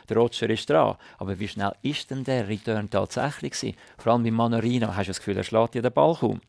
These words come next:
er holt ja kaum aus. Also ich habe Mühe gehabt, zu be-, können zu beurteilen, wie schnell das gespielt haben. Zwischen denen, beim Service ist es ähnlich. Ich habe das Gefühl, super Service, dann kommt irgendwie, äh,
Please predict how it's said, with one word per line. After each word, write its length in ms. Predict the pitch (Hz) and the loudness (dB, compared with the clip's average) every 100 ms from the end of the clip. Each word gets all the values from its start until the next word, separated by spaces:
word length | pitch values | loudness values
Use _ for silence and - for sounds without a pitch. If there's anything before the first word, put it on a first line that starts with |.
| _ - | _ 0
er 80 | |
holt 220 | 98 113 127 | 4 4 4
ja 80 | |
kaum 240 | 131 143 160 | 2 2 2
aus. 260 | 107 - | 0 0
Also 300 | 92 98 110 - - - - - | 0 4 2 2 -12 -16 -18 -16
ich 260 | - 147 151 | -2 2 4
habe 140 | 123 | 4
Mühe 220 | 127 135 170 | 2 2 0
gehabt, 480 | 151 139 131 - - - | 2 2 2 0 -10 -20
zu 120 | - - | -20 -18
be-, 340 | - 151 151 | -16 -14 -10
können 220 | 123 120 | -4 -4
zu 80 | 120 | -2
beurteilen, 680 | 123 123 143 131 120 120 117 | 0 0 0 2 4 4 0
wie 100 | 117 | -6
schnell 400 | - 113 107 113 | -6 0 4 4
das 160 | 107 - | 2 -8
gespielt 420 | - 101 110 - | -8 -6 -6 -8
haben. 200 | 90 - _ - - | -10 -12 _ -20 -4
Zwischen 260 | 156 143 135 | -2 -2 -2
denen, 220 | 123 113 - - _ | -2 -4 -8 -20 _
beim 160 | - 113 | -6 -2
Service 380 | 117 123 131 107 | 4 6 6 0
ist 60 | |
es 60 | 101 | 0
ähnlich. 280 | 123 135 - | 0 0 -8
Ich 60 | |
habe 100 | - | -10
das 100 | - | -10
Gefühl, 180 | - 101 | -8 -8
super 280 | - 170 - | 0 0 2
Service, 380 | 120 123 160 - | 4 4 4 0
dann 120 | 127 | -6
kommt 360 | - - 113 113 | -8 -4 -4 0
irgendwie, 340 | 113 110 107 | 0 0 -2
äh, 160 | 104 | -2